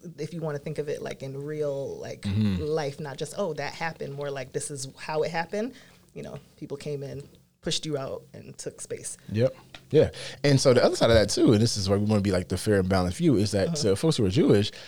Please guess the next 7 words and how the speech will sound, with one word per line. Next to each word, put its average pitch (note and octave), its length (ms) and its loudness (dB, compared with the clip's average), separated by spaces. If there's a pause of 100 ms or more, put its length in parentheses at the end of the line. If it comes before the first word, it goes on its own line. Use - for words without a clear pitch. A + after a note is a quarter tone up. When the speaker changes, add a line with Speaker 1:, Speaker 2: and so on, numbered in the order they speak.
(200)
Speaker 2:
uh, G2 440 4 (100)
that A2+ 320 2
land E3 260 6
was C3 120 4
their A#2 220 4
ancestral C#3 1000 4
home G#2+ 540 4